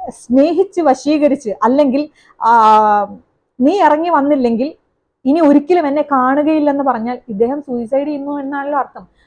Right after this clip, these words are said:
മരണത്തെ ഭയന്ന്, ഇദ്ദേഹത്തിന്റെ മരണത്തെ ഭയന്ന് ആ പെൺകുട്ടി അവളുടെ മാതാപിതാക്കളെ ഉപേക്ഷിച്ചിട്ട് ഇന്ന് അവളെ മരണത്തിന്റെ വക്കിൽ എത്തിച്ചു നിൽക്കുന്ന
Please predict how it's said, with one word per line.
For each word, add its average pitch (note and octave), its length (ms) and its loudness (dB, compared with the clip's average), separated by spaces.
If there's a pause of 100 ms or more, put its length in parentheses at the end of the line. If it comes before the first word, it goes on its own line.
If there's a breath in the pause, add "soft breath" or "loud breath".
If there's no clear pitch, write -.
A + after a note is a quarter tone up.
(360)
മരണത്തെ D#4 1000 0
ഭയന്ന്, B3+ 360 4
ഇദ്ദേഹത്തിന്റെ D4 840 -2
മരണത്തെ C#4+ 580 -2 (180)
ഭയന്ന് A3 360 -2 (480)
ആ C4+ 40 0
പെൺകുട്ടി B3 520 -6 (300)
അവളുടെ B3 220 -2
മാതാപിതാക്കളെ A3+ 920 -2 (160)
ഉപേക്ഷിച്ചിട്ട് G#3 920 -4 (180)
ഇന്ന് D#4 320 -2
അവളെ A3 380 -4
മരണത്തിന്റെ B3+ 640 -4
വക്കിൽ A3+ 500 -4
എത്തിച്ചു C#4+ 380 -4
നിൽക്കുന്ന G#3 520 -8